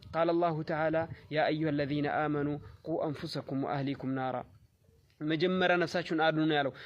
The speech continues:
ነቢያችን ሰለላሁ ዐለይሂ ወሰለም። ኩን ፊ ዱንያ ገሪብ አው አብሪ ሰቢል አው ከማ ቃለ ዐለይሂ ሰላቱ ወሰላም። እንደ መንገደኛ እንደ ሙሳፊር በዱንያ ላይ ብለዋል። እኛ ግን የምናደርገው በተለይ ይሄ ሚዲያ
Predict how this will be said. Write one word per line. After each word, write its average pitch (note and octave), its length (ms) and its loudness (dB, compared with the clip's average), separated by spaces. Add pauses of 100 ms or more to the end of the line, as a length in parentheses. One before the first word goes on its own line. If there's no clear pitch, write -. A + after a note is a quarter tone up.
ነቢያችን E3+ 320 0
ሰለላሁ D#3+ 460 2
ዐለይሂ D3 260 2
ወሰለም። C#3+ 320 0 (380)
ኩን F#3 280 2
ፊ D#3 140 -4
ዱንያ D3 380 2
ገሪብ C#3+ 340 0 (280)
አው D3+ 180 0
አብሪ C#3 360 2
ሰቢል C3+ 240 -2
አው C#3 80 0
ከማ C3+ 240 0
ቃለ C#3 180 0
ዐለይሂ C3 200 0
ሰላቱ B2+ 280 -6
ወሰላም። B2 340 -6 (300)
እንደ F#3+ 260 0 (140)
መንገደኛ F3+ 600 4
እንደ E3+ 180 4
ሙሳፊር E3+ 440 2
በዱንያ D#3 380 2
ላይ D3 120 4
ብለዋል። C3+ 320 0 (500)
እኛ D#3 300 2
ግን F3+ 200 0 (360)
የምናደርገው D#3+ 720 2
በተለይ D#3 380 0
ይሄ D3+ 160 2
ሚዲያ D3+ 300 2